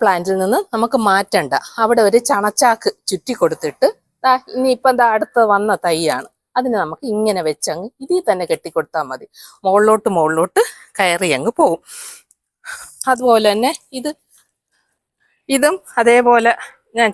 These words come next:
ചെയ്തേക്കുന്നത്. ഇതിൻ്റെ താഴെ കണ്ടോ ഒരു കമ്പി, ദാ ഇങ്ങനെ കമ്പി ഇവിടുന്ന് കൊണ്ടുവന്നിട്ട് ആ കമ്പി വളച്ച് ഇതിൻ്റെ ഇടയിൽ കൂടെ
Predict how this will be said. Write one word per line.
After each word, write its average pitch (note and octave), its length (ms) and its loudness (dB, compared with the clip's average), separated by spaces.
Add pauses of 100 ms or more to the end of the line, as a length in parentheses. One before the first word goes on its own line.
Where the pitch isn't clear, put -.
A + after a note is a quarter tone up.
ചെയ്തേക്കുന്നത്. G3+ 600 0 (400)
ഇതിൻ്റെ B3+ 260 0 (120)
താഴെ G#3 380 2
കണ്ടോ C#3+ 220 -2 (320)
ഒരു A3 100 -2 (100)
കമ്പി, D#3+ 280 -6 (160)
ദാ F#3 80 2 (200)
ഇങ്ങനെ F#3+ 260 -6 (440)
കമ്പി A3+ 300 -2
ഇവിടുന്ന് F3+ 320 -2 (720)
കൊണ്ടുവന്നിട്ട് F#3 580 0 (460)
ആ - 20 4 (200)
കമ്പി G#3 300 0 (100)
വളച്ച് D#3 360 0 (440)
ഇതിൻ്റെ D4+ 320 0
ഇടയിൽ E3+ 240 -2
കൂടെ F#3+ 140 -2